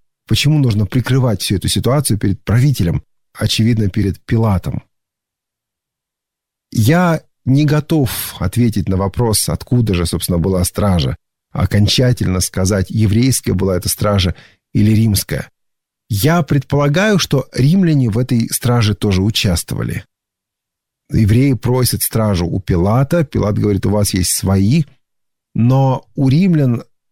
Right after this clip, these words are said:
с войсками, с военным делом было гораздо лучше, чем у иудеев. И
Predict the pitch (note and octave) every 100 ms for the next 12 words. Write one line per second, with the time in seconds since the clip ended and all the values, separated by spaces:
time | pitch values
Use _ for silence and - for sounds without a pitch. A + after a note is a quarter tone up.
0 | - - - A2+ B2 B2 - D3+ D#3+ D3
1 | G#2+ F#2+ - - G2 A#2+ A#2 D3 C3+ A#2
2 | G2+ G#2 E2+ E2 G2+ B2 A#2 A#2 G2+ A2
3 | B2 A#2+ G2+ - F#2+ - - G#2+ A2 G2+
4 | G2+ - - - _ _ _ _ _ _
5 | _ - A2+ A2+ A2